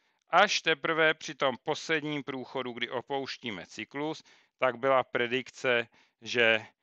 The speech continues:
budeme skákat, ale ve skutečnosti neskáčeme, takže se dostáváme do stavu, eh, weakly taken a zůstává jedna špatná predikce. Ale na začátku příštího běhu zase toho cyklu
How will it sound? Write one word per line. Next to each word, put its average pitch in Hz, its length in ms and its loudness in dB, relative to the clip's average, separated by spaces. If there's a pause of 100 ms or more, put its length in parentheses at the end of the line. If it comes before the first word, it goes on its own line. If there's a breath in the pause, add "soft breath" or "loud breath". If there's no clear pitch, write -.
(200)
budeme 110 520 -2
skákat, 131 680 -2
ale 147 180 2
ve 151 120 2
skutečnosti - 760 -10
neskáčeme, 147 960 0 (340 soft breath)
takže 123 240 -2
se 117 160 -6
dostáváme 117 720 0
do 98 100 -6
stavu, 95 460 -4 (380 soft breath)
eh, 104 280 2
weakly 98 420 -10
taken 120 720 -4 (840 soft breath)
a 113 380 6
zůstává 104 800 2
jedna 95 280 0
špatná 92 540 -6
predikce. 87 560 -12
Ale 185 200 4
na 175 120 4
začátku 156 580 2
příštího 131 580 -4
běhu 120 300 0
zase 117 260 -4
toho 117 240 -4
cyklu 113 380 -10